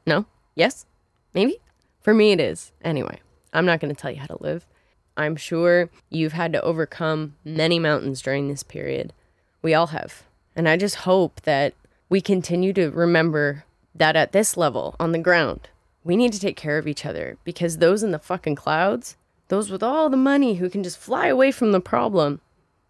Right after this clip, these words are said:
they don't give a shit about you, man. And so if depopulation is good, I mean, if we had less suffering, maybe, but then <laughs> that's what fucking life is. And you have to learn how to be okay with that.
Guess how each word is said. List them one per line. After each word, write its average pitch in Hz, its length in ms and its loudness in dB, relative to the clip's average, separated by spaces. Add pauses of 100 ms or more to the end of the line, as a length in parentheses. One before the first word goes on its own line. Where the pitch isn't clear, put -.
they 190 120 -8
don't 254 140 0
give 254 140 -2
a 269 40 2
shit 220 220 -4
about 185 340 -2
you, 147 80 -4
man. 131 220 -8 (540)
And 156 160 0
so 165 220 4
if - 200 -2
depopulation 190 800 -2
is 240 220 2
good, 160 400 2 (480)
I 170 80 -4
mean, 170 160 2
if 170 120 -4
we 247 100 0
had 277 140 0
less 226 180 -2
suffering, 226 560 -4 (520)
maybe, 220 360 2
but 240 200 -2
then 254 240 4 (340)
<laughs> - 60 -2 (640)
that's 339 240 -2
what 392 120 0
fucking 330 480 0
life 320 280 2
is. 349 520 -2 (360)
And 247 180 0
you 330 160 6
have 359 180 0
to 403 80 2
learn 240 360 2
how 277 100 0
to 302 80 -2
be 196 260 2
okay 277 300 2
with 415 180 4
that. 104 260 -2